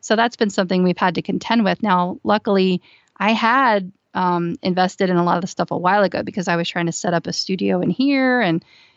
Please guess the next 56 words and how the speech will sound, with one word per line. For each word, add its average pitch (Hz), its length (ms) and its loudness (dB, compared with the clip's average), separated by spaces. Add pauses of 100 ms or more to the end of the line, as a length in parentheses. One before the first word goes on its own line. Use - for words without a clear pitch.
(180)
you 190 140 0
know, 165 80 4
so 190 160 -2
I - 20 -4
had, 302 340 0
I - 60 -6
had 302 280 0
a 233 80 0
lot 214 160 2
of 208 40 -4
the 208 40 -10
supplies 202 360 -2
already, 175 400 -2
but 170 180 -4
I 180 100 0
needed 180 240 0
to 185 60 -6
kinda 170 220 0
add 165 280 2
to - 120 -4
it. 220 80 -6
But - 100 0
I'm 196 120 4
still 254 260 0
waiting, 196 400 4
like, 175 160 0
on 147 100 -4
a - 60 -6
chair. 190 540 2
I'm 180 100 2
still 185 200 -2
waiting 180 260 2
on 156 80 2
a 156 80 0
desk. 196 580 0 (240)
I 196 60 -2
keep 214 200 -2
checking, 196 600 0
and 160 500 -2 (380)
they 190 100 0
keep 190 240 -2
pushing 196 320 0
back 175 300 -2
the, - 320 -2 (160)
the - 400 0
shipping 233 400 2
time. 185 300 2
And 175 80 4
it's 175 100 -2
like, - 120 -8
"Oh, 196 240 0
God." 160 300 0
So - 80 -2
we 214 120 0
had 220 180 0
to, 180 180 0